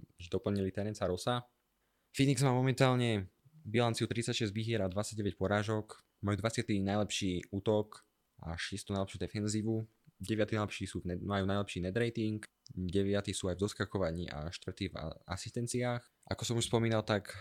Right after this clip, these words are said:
bol vytradovaný Kevin Durant za, mm, Michaela Bridgesa, Kema Johnsona. Momentálne Kevin Durant ťahá sériu päť nula, ak sa nemýlim. Možno nejakým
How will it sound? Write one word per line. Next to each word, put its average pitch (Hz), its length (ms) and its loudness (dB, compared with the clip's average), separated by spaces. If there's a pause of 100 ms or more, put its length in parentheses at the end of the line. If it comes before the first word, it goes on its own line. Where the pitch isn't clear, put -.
(100)
bol 101 160 6
vytradovaný 104 500 4
Kevin 107 300 0
Durant 101 320 2
za, 92 320 0 (480)
mm, 82 560 -8
Michaela 95 240 0
Bridgesa, 92 320 -2
Kema 107 240 -2
Johnsona. 104 480 -2 (240)
Momentálne 104 400 4
Kevin 104 240 2
Durant 104 340 2 (380)
ťahá 95 480 0
sériu 98 640 0
päť 101 180 0
nula, 101 240 2
ak - 140 -6
sa 110 100 -2
nemýlim. 113 480 -2 (460)
Možno 110 560 4
nejakým 98 800 0